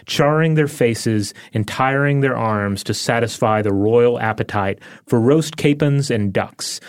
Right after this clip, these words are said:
venison and beef, crammed in cubby holes to the side of the fireplace. The boys must have been near roasted themselves as they labored to roast the meats.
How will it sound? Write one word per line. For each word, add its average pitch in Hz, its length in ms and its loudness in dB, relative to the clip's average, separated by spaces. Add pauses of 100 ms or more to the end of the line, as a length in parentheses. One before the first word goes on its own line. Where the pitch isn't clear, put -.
(120)
venison 117 520 0
and 107 200 -2
beef, 92 440 -4 (340)
crammed 165 540 2
in 143 140 2
cubby 127 300 0
holes 113 520 0 (180)
to 120 100 -2
the 110 100 0
side 101 420 0
of 90 100 -6
the 98 80 -2
fireplace. 95 880 -6 (300)
The 131 80 0
boys 151 480 4
must 143 220 0
have 120 120 0
been 123 220 0
near 143 240 2
roasted 131 480 2
themselves 117 640 0
as 98 140 -2
they 110 140 2
labored 120 520 0
to 120 100 -2
roast 107 440 0
the 107 80 0
meats. 95 520 -4